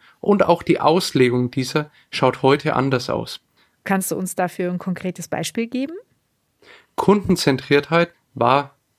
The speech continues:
Speaker 1: im Unternehmertum schon immer wichtig. Durch digitale Möglichkeiten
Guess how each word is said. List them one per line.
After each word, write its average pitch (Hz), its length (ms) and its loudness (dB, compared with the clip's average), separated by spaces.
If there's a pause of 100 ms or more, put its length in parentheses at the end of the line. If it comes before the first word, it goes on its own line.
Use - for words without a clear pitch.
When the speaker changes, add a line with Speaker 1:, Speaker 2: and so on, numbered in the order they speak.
Speaker 1:
im 127 460 -2
Unternehmertum 139 800 2
schon 135 220 -2
immer 147 300 2
wichtig. 135 420 -2 (160)
Durch 139 220 2
digitale 165 520 2
Möglichkeiten 165 840 0